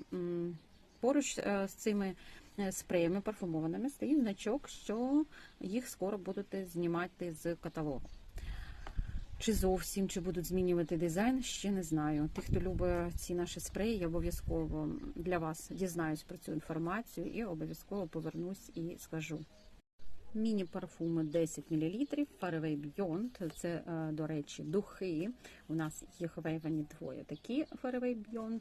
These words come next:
е, коричневі і Far Away Beyond the Moon фіолетові. Вони стійкі, вони солодкі, вони дуже такі, ам, ну, класні. Це східні аромати,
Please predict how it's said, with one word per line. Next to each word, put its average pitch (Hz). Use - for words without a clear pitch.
е, 202
коричневі 190
і 285
Far 165
Away 180
Beyond 156
the 160
Moon 277
фіолетові. 151
Вони 165
стійкі, 220
вони 160
солодкі, 180
вони 160
дуже 175
такі, 160
ам, 156
ну, 370
класні. -
Це 185
східні 165
аромати, 185